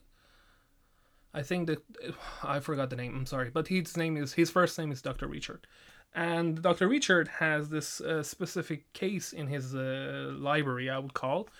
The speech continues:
or his office. It called Bla-, and there are literally tapes which is colored black. Uh, so the reporter, uh, tries to find the connection between each episode. And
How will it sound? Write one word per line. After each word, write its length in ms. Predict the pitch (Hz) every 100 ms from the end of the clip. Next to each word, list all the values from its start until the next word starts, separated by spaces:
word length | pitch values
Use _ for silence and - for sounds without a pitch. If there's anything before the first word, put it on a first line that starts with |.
| - -
or 80 | 139
his 160 | 131
office. 420 | 151 151 139 - -
It 160 | 139
called 340 | - 147 143 -
Bla-, 200 | 135 127
and 260 | 147 139 135
there 120 | 139
are 240 | 135 131 - _ _ _ _ _
literally 580 | 151 147 - 139 135 123 - - - -
tapes 300 | 156 143 -
which 300 | 156 135 131
is 140 | 135
colored 380 | - 139 131 123
black. 360 | 139 - - - - - - - -
Uh, 440 | 135 139 131 123 -
so 520 | - 175 156 151 151
the 140 | 151 165
reporter, 720 | 175 175 233 262 135 135 165 - -
uh, 320 | 143 139 135 135
tries 380 | - 147 143
to 320 | - 151 143 131
find 500 | - 143 143 139 131 - - _
the 80 | 143
connection 480 | - 147 143 - 143
between 280 | 147 - 143
each 360 | - 147 135 -
episode. 380 | 147 131 - - _ _ - - _ -
And 420 | 160 156 160 151